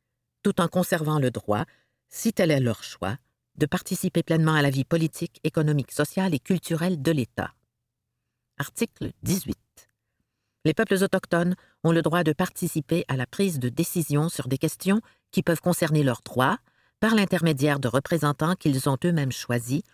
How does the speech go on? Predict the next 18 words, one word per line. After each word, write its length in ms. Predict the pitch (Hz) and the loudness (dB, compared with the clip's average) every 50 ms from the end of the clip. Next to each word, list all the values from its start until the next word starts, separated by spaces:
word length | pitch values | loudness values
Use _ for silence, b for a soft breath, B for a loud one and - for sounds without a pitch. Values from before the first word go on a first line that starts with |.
| _ _ _ | _ _ _
conformément 680 | - 190 202 196 - - 190 180 170 170 165 160 156 165 - - | 0 0 0 0 0 -2 0 2 2 2 4 2 2 0 -2 -4
à 80 | 117 | -2
leurs 160 | 120 120 - - | -2 -2 -2 -4
propres 400 | - - 185 185 - - - 143 | -4 -2 -2 -2 -2 -4 -8 -8
procédures, 760 | - - - 196 - - 156 131 131 131 127 - - - - - _ _ _ _ _ _ _ _ _ _ _ _ _ _ _ - | -6 -2 -4 -2 0 0 -2 -2 -2 -4 -4 -4 -6 -12 -18 -20 _ _ _ _ _ _ _ _ _ _ _ _ _ _ _ -2
ainsi 300 | 147 170 - - 208 - | 0 0 0 0 0 2
que 80 | - | 2
le 140 | 160 147 143 | 2 2 2
droit 320 | - - - 127 143 151 | 0 0 0 0 2 2
de 60 | 143 135 | 0 0
conserver 560 | - 131 139 - - 131 - 127 139 151 147 | 0 -2 -2 0 -2 -2 -2 0 -2 0 2
et 60 | 139 | 2
de 80 | 117 113 | 2 2
développer 460 | 110 156 160 156 156 - - 170 156 | 2 2 2 2 2 2 2 2 2
leurs 180 | 135 117 - | 2 0 -2
propres 440 | - - - 170 170 - 139 127 - | -2 -2 -2 -2 -2 0 -2 0 0
institutions 840 | 131 127 - - - 175 - - 131 - - - 135 131 139 139 120 - | 0 -2 -2 -4 -4 -4 -2 -2 -4 -4 -2 -4 -2 -2 -2 -4 -4 -2
décisionnelles. 800 | - 143 - - 165 139 131 117 110 107 98 82 - 95 98 - | -2 -2 -2 -2 -4 -2 -2 -2 -4 -4 -6 -8 -10 -12 -18 -20